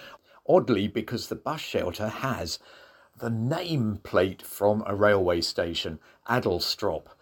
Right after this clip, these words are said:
The station no longer exists, a victim of the, uh, infamous beaching cuts of the nineteen sixties. But the name will be remembered forever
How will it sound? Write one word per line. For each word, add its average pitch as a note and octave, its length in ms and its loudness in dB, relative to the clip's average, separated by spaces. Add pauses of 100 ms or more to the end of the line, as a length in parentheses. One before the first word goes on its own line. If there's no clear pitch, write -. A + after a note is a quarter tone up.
(360)
The - 80 -10
station A2 640 2
no A2 160 4
longer A2 380 4
exists, - 680 -2
a F2+ 340 -2 (440)
victim B2+ 440 4
of G#2 260 0
the, G2+ 320 2
uh, F#2+ 100 2 (560)
infamous A2+ 560 2
beaching G2+ 640 -4
cuts - 460 0
of E2+ 120 -4
the F#2 80 -2
nineteen F#2+ 540 -2
sixties. - 580 -2 (480)
But - 520 0 (160)
the G#2+ 200 0
name B2+ 640 2 (140)
will G#2+ 220 4
be G#2 260 2
remembered A2 680 2 (180)
forever B2+ 1000 0